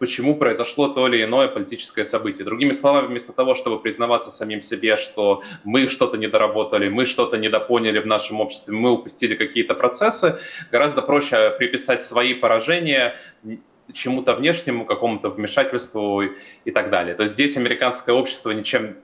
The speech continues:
в принципе, к сожалению, не отличается от типичных, от любого другого, которое всегда готово использовать фактор внешней угрозы для объяснения собственной неудачи.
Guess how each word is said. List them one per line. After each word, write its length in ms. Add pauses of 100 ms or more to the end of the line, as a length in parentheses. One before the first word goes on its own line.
(220)
в 40
принципе, 440
к 60
сожалению, 540
не 80
отличается 560
от 160
типичных, 640 (400)
от 320 (100)
любого 340
другого, 400
которое 440
всегда 280
готово 340
использовать 500
фактор 380
внешней 400
угрозы 500
для 180
объяснения 460
собственной 480
неудачи. 540